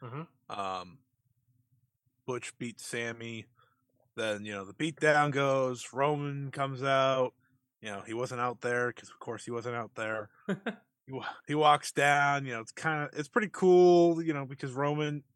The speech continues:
Speaker 2: and, and I give this credit to Roman all the time. He does feel so much bigger than <laughs> everyone else, so it's like, "Oh my God." But when that Kevin music, uh, Kevin Owens music hit, you're like, the crowd lost it. They were chanting, "Holy shit,"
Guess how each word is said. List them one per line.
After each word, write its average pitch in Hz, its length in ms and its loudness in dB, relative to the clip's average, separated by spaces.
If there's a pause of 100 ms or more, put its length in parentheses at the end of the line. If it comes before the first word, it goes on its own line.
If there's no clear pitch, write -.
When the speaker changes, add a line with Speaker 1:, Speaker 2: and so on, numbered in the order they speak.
(100)
Speaker 2:
and, 277 220 -2
and 220 200 -6
I 220 120 4
give 208 180 0
this 156 280 -2
credit 139 240 -2
to 127 80 -12
Roman 120 220 -2
all 98 140 -6
the - 60 -12
time. 104 200 -2
He 147 140 -10
does 131 300 -2
feel 123 240 -8
so 120 260 -6
much 113 260 -12
bigger 107 300 -8
than 107 140 -8
<laughs> 107 100 -10
everyone 131 340 -4
else, 113 280 -6
so 107 100 -10
it's 101 140 -14
like, 101 160 -14
"Oh - 160 -14
my 180 80 -10
God." - 340 -8 (800)
But 160 120 4
when 156 120 4
that 143 240 0
Kevin 139 320 -2
music, 160 360 2 (200)
uh, 113 160 -2
Kevin 143 240 -2
Owens 165 240 2
music 110 300 -10
hit, 113 100 -10
you're 107 180 -10
like, 95 120 -12 (640)
the 110 60 -12
crowd 139 360 2
lost 120 360 2
it. - 200 -12
They 139 100 2
were 170 80 4
chanting, 180 460 2
"Holy 143 500 -4
shit," 139 360 -6